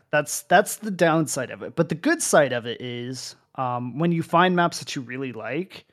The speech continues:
that's where I think the feedback system is its strongest, because then you can pinpoint, like, the minor things to just slightly adjust, um, some issues. But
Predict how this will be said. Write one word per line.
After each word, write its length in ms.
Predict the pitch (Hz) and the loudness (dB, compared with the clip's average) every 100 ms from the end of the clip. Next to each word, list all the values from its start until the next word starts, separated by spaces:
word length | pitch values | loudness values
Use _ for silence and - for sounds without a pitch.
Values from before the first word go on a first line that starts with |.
| _ _ _ _ | _ _ _ _
that's 220 | 135 131 | -6 -4
where 160 | 147 135 | 0 0
I 80 | 127 | 0
think 200 | 147 127 | -4 -8
the 80 | |
feedback 420 | 127 139 127 123 - | -8 -8 -6 -6 -8
system 380 | 123 - 117 | -12 -10 -10
is 120 | 113 - | -12 -12
its 140 | - | -12
strongest, 560 | - 131 117 127 156 - | -8 -6 -6 -4 -4 -4
because 260 | 123 131 | -8 -8
then 120 | 131 | -8
you 100 | 120 | -8
can 140 | 117 131 | -8 -10
pinpoint, 580 | - 123 - 123 117 127 | -10 -12 -12 -12 -12 -10
like, 200 | 120 - | -10 -10
the 60 | |
minor 400 | 123 117 113 117 | -10 -8 -8 -10
things 380 | 113 120 120 - | -10 -12 -10 -12
to 100 | 120 | -14
just 300 | 110 113 - | -14 -12 -10
slightly 400 | - 117 101 117 | -8 -8 -10 -12
adjust, 540 | 113 113 104 - - - _ _ _ _ - | -12 -12 -10 -10 -10 -14 _ _ _ _ -12
um, 220 | 113 107 | -12 -10
some 220 | - 113 | -14 -14
issues. 560 | 120 113 117 110 113 - _ _ _ _ _ _ - | -12 -14 -14 -14 -16 -18 _ _ _ _ _ _ -10
But 280 | 131 120 | -4 -4